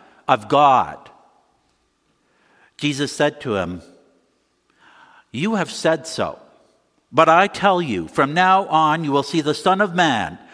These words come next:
seated at the right hand of power and coming on the clouds of heaven." Then the high priest tore his robes and said, "He has uttered blasphemy. What further witnesses do we need? You have now heard his blasphemy.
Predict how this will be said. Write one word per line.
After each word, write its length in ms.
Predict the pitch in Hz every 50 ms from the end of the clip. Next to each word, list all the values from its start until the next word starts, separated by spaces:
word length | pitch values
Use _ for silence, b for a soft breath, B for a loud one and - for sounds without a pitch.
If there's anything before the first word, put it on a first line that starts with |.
| B B B
seated 560 | - - - - 208 214 196 139 127 123 127
at 220 | - 143 139 -
the 100 | - 147
right 280 | 139 156 170 196 214 190
hand 220 | 165 180 190 185
of 140 | 196 185 -
power 600 | - - 165 139 127 104 82 78 80 87 92 - B B B B B B B
and 220 | 131 127 120 117 -
coming 500 | - 165 160 156 131 101 90 85 90 107 - -
on 140 | 117 113
the 80 | 110 104
clouds 640 | - - - 139 131 123 110 92 82 78 78 - - - _ _
of 140 | - 104 92
heaven." 500 | - 120 113 107 90 87 73 76 78 - - _ _ _ _ _ _ _ _ _ _ _ _ _ _ _ _ _ _ _ _ _ _ _ _ _ _ _ _ _ _ _ _ _ _ -
Then 200 | - 147 190 208
the 100 | 180 113
high 280 | - 123 135 156 160 147
priest 500 | - - - 160 156 131 110 - - - - -
tore 480 | - - - 180 175 170 165 147 127 110
his 280 | - 127 120 113 98
robes 680 | 107 113 135 139 139 131 120 117 101 85 78 - - -
and 100 | 143 139
said, 380 | - - 208 190 180 160 139 - B B B
"He 120 | 262 285 277
has 120 | 262 214
uttered 320 | 277 262 247 233 180 -
blasphemy. 960 | - 233 262 269 262 233 - - - 277 269 247 247 240 240 226 143 113 - - - - - _ _ _ _ _ B B B B
What 200 | B 220 277 269
further 460 | - - - - 262 269 277 277 277 269
witnesses 640 | 233 262 269 233 226 247 247 - - 262 233 196
do 160 | 190 - 262
we 180 | 254 262 254 240
need? 460 | 233 226 240 254 254 240 233 196 196
You 140 | 254 285 277
have 140 | 254 214 208
now 240 | 254 262 254 233
heard 260 | - 220 254 285 285 262
his 160 | 247 202 170
blasphemy. 720 | 165 - 220 226 226 226 - - - 226 208 220 202 165